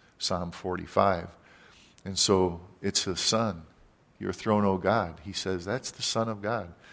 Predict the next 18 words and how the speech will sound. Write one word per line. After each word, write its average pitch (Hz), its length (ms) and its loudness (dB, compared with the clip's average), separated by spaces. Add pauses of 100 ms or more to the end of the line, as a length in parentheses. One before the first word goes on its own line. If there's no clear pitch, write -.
(280)
He 101 120 -2
sat 98 320 10
down 104 160 8
at 101 100 2
the 101 80 6
right 104 200 10
hand 104 200 2
of 90 140 -2
majesty, 98 520 0
and 87 140 -10
his 90 200 -8
throne 95 300 -4
is 92 80 -6
forever." 98 480 0 (680)
Now, 101 160 8
Revelation 107 600 8
two, 147 520 6 (3250)
um, 85 360 -8